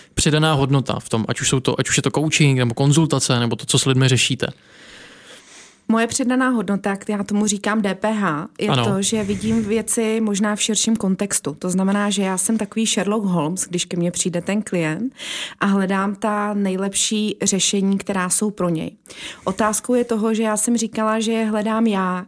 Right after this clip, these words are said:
Speaker 2: já mu je pomáhám hledat, protože on je vždycky najde sám.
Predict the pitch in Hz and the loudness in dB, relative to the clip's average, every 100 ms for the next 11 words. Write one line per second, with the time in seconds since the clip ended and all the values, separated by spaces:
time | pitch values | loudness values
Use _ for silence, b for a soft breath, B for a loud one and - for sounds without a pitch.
0 | - 185 196 233 233 196 202 214 185 160 | -6 -2 0 0 -2 0 0 0 -2 -2
1 | 160 160 147 147 170 175 180 - 196 214 | -2 -4 -6 -6 -4 -2 -2 0 0 0
2 | 202 190 - 214 190 185 196 - 180 156 | 0 -2 -2 -2 -2 0 0 0 -2 -4
3 | 175 | -6